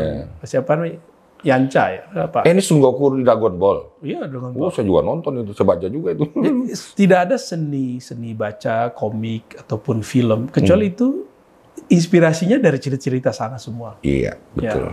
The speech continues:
Speaker 2: jadi itu bukan cerita bohong. Avatar termasuk.
Speaker 1: Luar
Speaker 2: Avatar itu
Speaker 1: biasa.
Speaker 2: tentang
Speaker 1: Yang jelas
Speaker 2: cerita.
Speaker 1: itu komik luar biasa dengan penggambaran yang
Speaker 2: Hebat.
Speaker 1: luar biasa.
Speaker 2: Maka Bang Dik sebagai seniman pelukis, ketika disebut mata satu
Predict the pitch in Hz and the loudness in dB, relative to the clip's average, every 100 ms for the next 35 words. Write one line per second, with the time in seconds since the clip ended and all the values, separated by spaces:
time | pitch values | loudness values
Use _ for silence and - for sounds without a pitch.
0 | 85 - 127 127 120 175 151 139 127 120 | -10 -2 0 0 0 -2 0 0 0 -2
1 | 123 117 104 107 113 160 160 180 - 190 | -6 -4 -4 -4 -2 0 2 0 0 0
2 | 190 175 127 113 135 151 180 180 208 90 | 0 -6 -8 -10 -2 2 4 4 4 4
3 | 90 - - 170 - 117 120 139 - 143 | 2 -4 -8 -8 0 2 4 2 2 0
4 | 120 120 117 113 113 107 104 104 92 85 | 0 0 -2 0 0 0 -6 -6 -10 -12
5 | 87 85 90 85 85 82 82 80 78 80 | -14 -12 -8 -6 -4 -6 -6 -8 -4 -4
6 | 69 73 73 - - _ _ - - 147 | -4 -6 -8 -8 -20 _ _ -16 -4 -2
7 | 185 190 185 - 139 139 170 - 139 120 | 2 0 -2 -2 -2 -2 -8 -6 -4 -4
8 | 120 127 123 131 135 135 120 113 180 170 | -4 -4 -2 -2 -2 -4 -6 -6 -10 -12
9 | - - _ _ _ - 139 135 131 123 | -14 -20 _ _ _ -4 -2 2 2 0
10 | - 156 160 - _ _ 135 151 156 - | 0 -2 -2 -8 _ _ -2 0 2 2
11 | 175 170 107 | -2 -2 -6